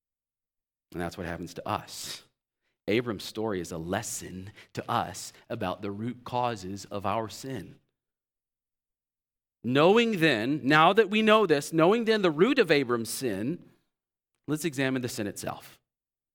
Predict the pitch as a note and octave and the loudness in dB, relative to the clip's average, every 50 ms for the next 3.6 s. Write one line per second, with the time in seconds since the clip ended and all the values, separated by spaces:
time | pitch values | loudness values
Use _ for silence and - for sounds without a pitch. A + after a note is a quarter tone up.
0 | _ _ _ - A2+ - - - E3 E3+ E3 D3 C3+ - C3 B2+ A#2 - - A2+ | _ _ _ -8 -8 -6 -2 -2 -2 -2 -2 -4 -4 -2 -4 -4 -4 -4 -4 -4
1 | A#2 G#2+ G#2+ F#2 E2 C#2+ - - - - - - A2 A2 - C#3+ C3+ C3+ A#2+ A2+ | -2 -2 -4 -4 -4 -8 -10 -14 -18 -18 -16 -14 -14 -10 -8 -8 -6 -4 -4 -4
2 | A2 A2 A2+ G#2 G#2+ A2 A2 - - F#2 D2+ - - - E2 E2+ F2 F2 F2+ F2+ | -4 -4 -6 -6 -6 -8 -10 -8 -8 -8 -8 -8 -10 -12 -10 -10 -10 -10 -8 -8
3 | F#2+ F#2 - F2+ F#2 F#2+ F2+ E2+ E2 F2+ F#2 | -10 -8 -8 -6 -6 -4 -6 -6 -8 -12 -18